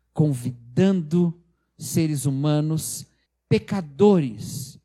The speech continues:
a se apresentarem diante dele. "Onde está você?" É um convite de Deus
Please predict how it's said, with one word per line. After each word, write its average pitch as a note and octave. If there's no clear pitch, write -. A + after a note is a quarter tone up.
a C#3+
se -
apresentarem B2+
diante A2
dele. -
"Onde F3
está E3+
você?" C3+
É C3+
um D#3
convite F#3
de C#4
Deus F#3+